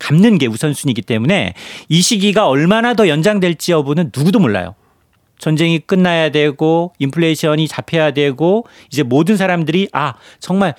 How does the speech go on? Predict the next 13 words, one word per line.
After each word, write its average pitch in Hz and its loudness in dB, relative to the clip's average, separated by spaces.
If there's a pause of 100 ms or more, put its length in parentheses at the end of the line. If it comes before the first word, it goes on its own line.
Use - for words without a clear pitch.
(160)
더 185 2
이상은 202 0
이 156 -4
물가 151 -2
때문에 196 0
못 156 2
살겠어"라는 147 0
얘기가 123 0
나올 139 0
때까지거든요. 117 -4 (360)
그러니까 139 -2 (360)
이 151 0
미리 208 2